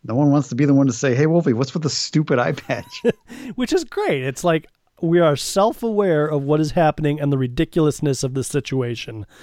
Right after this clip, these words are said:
Speaker 2: Like, Wolverine, probably Logan, like, lived with Jessica Drew and Lindsay McCabe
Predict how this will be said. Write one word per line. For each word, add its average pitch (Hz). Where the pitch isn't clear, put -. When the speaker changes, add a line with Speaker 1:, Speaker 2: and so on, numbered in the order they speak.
Speaker 2:
Like, 117
Wolverine, 180
probably 214
Logan, 151
like, 127
lived 147
with 139
Jessica 151
Drew 135
and 135
Lindsay 135
McCabe 117